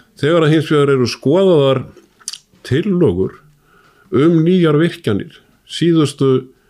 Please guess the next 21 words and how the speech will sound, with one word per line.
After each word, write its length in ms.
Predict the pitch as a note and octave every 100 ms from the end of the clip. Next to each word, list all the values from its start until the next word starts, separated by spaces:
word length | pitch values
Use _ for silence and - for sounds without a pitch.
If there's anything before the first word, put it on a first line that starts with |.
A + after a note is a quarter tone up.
| _ _ _
eða 160 | A#2+ B2
sem 140 | B2+ B2
sé 140 | A#2
á, 120 | A#2+ C3+
á 240 | A#2 A#2
öllum 440 | B2 D3 F3 D3 B2
ferli 380 | D3 F#3 F#3 C#3+
þessara 340 | C3 A#2 A2
ríkisstjórnar, 720 | B2 E3+ - - G2 - - D3 _ _ _ - _ _ _ - - F#2+
þá 160 | - D#3+ F#3
sýnist 460 | - E3+ E3+ C3+ D3+
mér 160 | E3+ F3
nú 160 | D3
að 140 | C3 -
það 160 | D3 C3+
hafi 160 | B2+ C3
ekki 320 | D3 - C3+ -
komið 420 | D#3 C#3+ A2 D#3+
upp 880 | D3 - _ _ _ _ _ - - - -
opinber 600 | B2+ G#3 G#3 C3+ A2 A#2
ágreiningur 800 | D#3 G3 F3 A#2+ G2+ - -